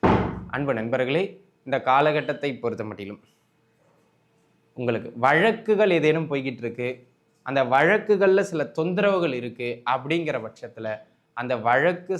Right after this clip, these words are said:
சார்ந்த விஷயங்கள் உங்களுக்கு சாதகமாக அமையக்கூடியது மாதிரியான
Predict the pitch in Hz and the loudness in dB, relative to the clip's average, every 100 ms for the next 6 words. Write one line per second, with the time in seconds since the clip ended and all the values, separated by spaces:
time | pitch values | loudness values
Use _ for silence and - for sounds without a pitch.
0 | - 139 143 156 165 170 147 127 160 156 | 0 2 4 4 2 -4 -6 -8 -4 -2
1 | 151 151 202 175 143 143 135 - 135 - | -2 -2 -2 -2 -4 -2 -4 -6 -8 0
2 | 127 139 160 156 156 151 151 156 156 123 | 4 4 2 -2 -2 0 0 0 -2 -2
3 | 143 165 165 - 143 135 139 135 123 127 | -2 -4 -6 -10 -10 -6 -6 -6 -8 -8
4 | 131 131 127 135 | -8 -4 -2 -2